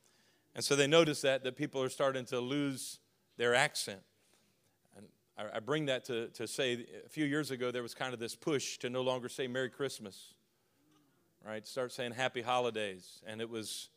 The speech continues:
big, big money in marketing to turn it from Merry Christmas to Happy Holidays. And,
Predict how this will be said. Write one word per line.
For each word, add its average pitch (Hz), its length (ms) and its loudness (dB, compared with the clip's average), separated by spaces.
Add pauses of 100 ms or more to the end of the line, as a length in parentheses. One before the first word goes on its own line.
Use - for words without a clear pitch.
(880)
big, 147 300 -2
big 151 180 0
money 139 240 0
in 123 100 -2
marketing 123 520 0
to 120 100 -6
turn 127 260 -4
it 123 80 -6
from 113 160 -8
Merry 123 200 -2
Christmas 120 400 -8
to 117 100 -6
Happy 117 240 -4
Holidays. 120 500 0
And, 120 140 -8